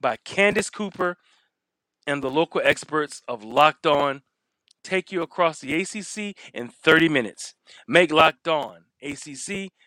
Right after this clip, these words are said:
your second listen. Locked On A C C. How about that, man? I'm doing these reads. I love 'em. You know, all you viewers and listeners, make sure you take us up on that. Go, go check out,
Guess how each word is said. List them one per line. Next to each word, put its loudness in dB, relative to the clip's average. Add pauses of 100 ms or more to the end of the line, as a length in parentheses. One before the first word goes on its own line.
your -8
second -2
listen. -12 (500)
Locked -2
On -6
A -14
C -18
C. -20 (240)
How 6
about 4
that, -16 (100)
man? -2
I'm -14
doing 4
these -2
reads. -2
I 2
love 4
'em. -20 (320)
You -14
know, -4
all 0
you -12
viewers -10
and -12
listeners, -12 (220)
make -4
sure -4
you -12
take -8
us -8
up -6
on -12
that. -16
Go, -8
go -6
check -8
out, 0